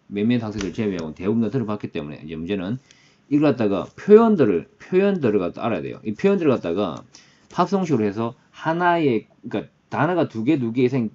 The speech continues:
결합인 구로서 이렇게 인지하든 아니면 세 개 이상으로 됐든 아니면 절이 됐든 간에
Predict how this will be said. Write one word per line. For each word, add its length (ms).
결합인 360
구로서 580
이렇게 260
인지하든 680
아니면 480
세 260
개 100
이상으로 680
됐든 640
아니면 260
절이 240
됐든 240
간에 500